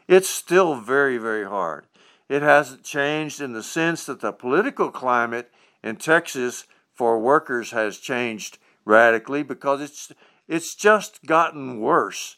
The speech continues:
The Republicans who run the state of Texas really hate working people and have been taking away our rights at every opportunity. It hasn't changed in the sense of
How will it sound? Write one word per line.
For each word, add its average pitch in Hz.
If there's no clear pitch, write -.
The 123
Republicans 165
who 127
run 123
the 113
state 127
of 110
Texas 117
really 147
hate 190
working 123
people 110
and 110
have 113
been 113
taking 127
away 120
our 104
rights 120
at 101
every 101
opportunity. 98
It 160
hasn't 220
changed 160
in 143
the 120
sense 180
of 117